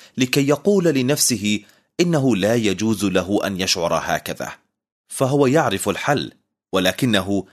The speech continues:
لا يستطيع أن يخرج نفسه من ورطته.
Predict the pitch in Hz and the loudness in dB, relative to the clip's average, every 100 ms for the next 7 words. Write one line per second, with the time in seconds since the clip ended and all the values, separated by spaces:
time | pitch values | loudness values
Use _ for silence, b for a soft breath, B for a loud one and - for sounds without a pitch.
0 | b 101 120 185 180 170 - 127 139 123 | b -2 0 2 2 0 -2 -2 0 0
1 | 127 - 127 120 170 165 156 110 117 113 | 0 0 -2 0 -2 0 0 2 2 0
2 | 127 - 107 117 104 113 92 87 - 90 | 0 0 0 0 0 0 2 0 0 -4
3 | 95 82 64 | -4 -6 -6